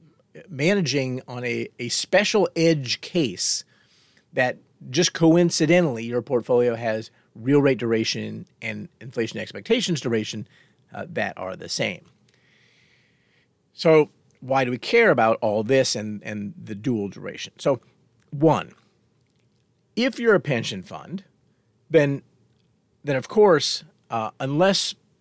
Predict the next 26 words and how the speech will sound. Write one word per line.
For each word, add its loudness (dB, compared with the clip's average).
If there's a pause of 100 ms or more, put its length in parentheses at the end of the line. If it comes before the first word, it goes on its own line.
what, -4
what, 2
but -10 (140)
the -10
point 0
that -12
Siegel -2
and 0
Waring 4
made -2
was -2
that 2
unless 2
you 4
are 6
a 0 (100)
closed 2
fund -2 (540)
and -8
you -8
no -2
longer -2
have -2
anyone -2
earning -4
benefits -6